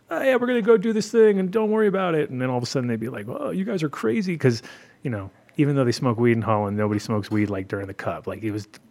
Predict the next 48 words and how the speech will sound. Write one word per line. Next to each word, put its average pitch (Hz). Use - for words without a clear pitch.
n-, 113
you 113
know, 87
cra-, -
like, 117
you 117
see 131
the 143
amount 143
of -
cannabis 123
being 117
bought 131
and 120
sold 123
and 110
smoked, 127
and 101
in 117
every 117
shop 120
was, 110
like, 98
triple 120
or 95
quadruple 117
of 107
normal, 113
and 110
the 101
shops 110
are 110
all 101
tiny 117
and 101
they 98
can't, 107
you 123
know, 98
deal 120
with 117
the 107
space. 123
So 147
it -
was 135
a 165
lot 165